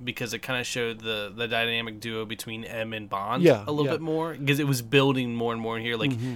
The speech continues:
Speaker 1: she was ready to let him go, and then he is, you know, he goes through this whole scene. And, and they also mentioned that Tanner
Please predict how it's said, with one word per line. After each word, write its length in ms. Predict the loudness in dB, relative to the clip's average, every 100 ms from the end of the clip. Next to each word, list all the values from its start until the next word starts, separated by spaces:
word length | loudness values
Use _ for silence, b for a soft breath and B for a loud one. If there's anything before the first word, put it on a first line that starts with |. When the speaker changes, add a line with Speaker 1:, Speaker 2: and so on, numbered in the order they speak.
| 0
Speaker 1:
she 140 | 4
was 100 | 6
ready 120 | 6
to 80 | 8
let 120 | 8
him 120 | 8 8
go, 400 | 8 8 4 2
and 180 | 2
then 300 | 4 4 2
he 340 | 2 2 4 2
is, 420 | 0 -4 -4 -8 -6
you 160 | -4
know, 60 | -2
he 80 | 2
goes 260 | 4 4
through 120 | 0
this 100 | -2
whole 160 | -2 -4
scene. 260 | -2 -2 0
And, 180 | 0
and 260 | 0 -2 -4 -14 -18
they 220 | -2 2
also 300 | 6 6 4
mentioned 520 | 2 0 0 -4 -4 0
that 200 | 0 -2 -10 -14
Tanner 520 | -4 0 0 0 -2